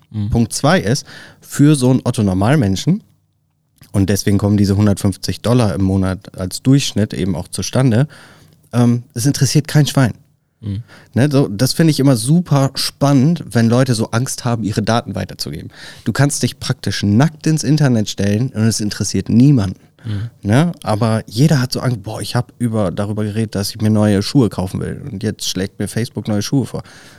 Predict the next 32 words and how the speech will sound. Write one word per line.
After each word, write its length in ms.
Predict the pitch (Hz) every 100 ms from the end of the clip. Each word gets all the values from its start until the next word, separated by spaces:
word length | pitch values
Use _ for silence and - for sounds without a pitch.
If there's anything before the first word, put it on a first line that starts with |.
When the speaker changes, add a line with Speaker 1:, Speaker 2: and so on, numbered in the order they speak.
| -
Speaker 2:
Ja, 120 | - 135
es 120 | 135
interessiert 360 | 131 127 - 123
aber 120 | 113
kein 240 | - 143
Schwein, 220 | - 131
ob 160 | 107 -
du 160 | 135 123
das 180 | 107
bist, 320 | - 120 - -
wie 140 | 110
du 140 | 104 98
heißt 280 | 117 - -
und 120 | 110
sonst 260 | 113 110
was. 260 | - - -
Speaker 1:
Mhm. 100 | 107
Speaker 2:
Ne? 160 | 104 147 - - - - _ _ _
Ähm, 360 | 107 107 104 101 _ _ _ _ _ _ _ _ _ _ _ _ _ _ _
und 480 | - 110 107 104 - -
deswegen 520 | 101 127 - 151 143
glaube 240 | 123 123
ich 80 | 110
so, 380 | 120 113 107 73 76 - - -
die 80 |
Möglichkeit, 640 | 110 143 - - 101 95 -
einfach 260 | 104 95 -
irgendwie 280 | 117 107 92
schnelles 500 | - 117 165 196 -
Geld 220 | 92 -
zu 60 | -
verdienen, 380 | - 90 101